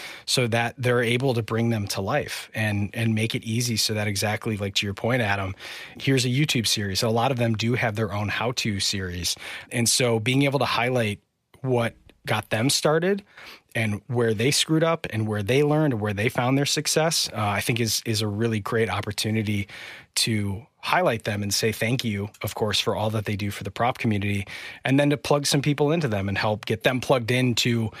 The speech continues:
have more people learn from them and say, "I wanna, this seems like I'm overwhelmed with what goes into making a costume, and this great how-to makes it so that I can take my time and hit pause and go, 'Okay, let me finish up what he's talking about,' and then go from there." So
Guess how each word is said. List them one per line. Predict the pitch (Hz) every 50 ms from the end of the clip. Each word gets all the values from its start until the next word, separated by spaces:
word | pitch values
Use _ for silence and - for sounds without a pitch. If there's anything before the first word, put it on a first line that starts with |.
| - - - - - - - - - _ - -
have | - - 131 127 123
more | 131 131 127 135 123
people | - - 127 131 160 143 120 113 101 - _ -
learn | - 127 120 127 123 - 175 175
from | - - 127 104 98
them | 92 80 69 62 - - -
and | 113 117 113 110
say, | - 131 120 113
"I | 98 98 120
wanna, | 127 143 147 139 131 120
this | 107 104 110 131 123
seems | - - 135 131 135 131 - -
like | 127 120 113 104 - - -
I'm | 117 113 117 113 113 113 113 113 -
overwhelmed | 123 120 117 120 110 104 101 98 113 135 165 170
with | 143 117 104 95 - -
what | 104 95 -
goes | - 104 104 98 -
into | 110 104 - 101
making | 95 98 95 - 113 107
a | 95 92
costume, | - - 90 - - - 170 180 180 160
and | 113 101 101 95 95 -
this | - 107 104 - -
great | - - - 110 107 107 107 - -
how-to | - - 107 104 - - - 135 143 139 117 107 104 - - - - - - - - - _ _ -
makes | 113 110 117 - - -
it | 135 117
so | - - 117
that | 113 110 -
I | 90 107
can | - - 113
take | 104 - 107 107 - -
my | 107 101
time | 95 - - 113 117 117 107 101
and | 95 90 90
hit | - 113 - -
pause | - - 101 120 117 107 92 87 -
and | 92 95 92
go, | 90
'Okay, | 87 87 - 135 123
let | 101 98
me | 101 104
finish | - - 107 101 101 - -
up | 101 - -
what | 101 95
he's | 110 107 -
talking | - 113 135 - - -
about,' | 90 92 87 76
and | 64 90
then | 101 101
go | 98 104 101
from | - 95 98
there." | 110 127 117 98
So | - - - 117 104 101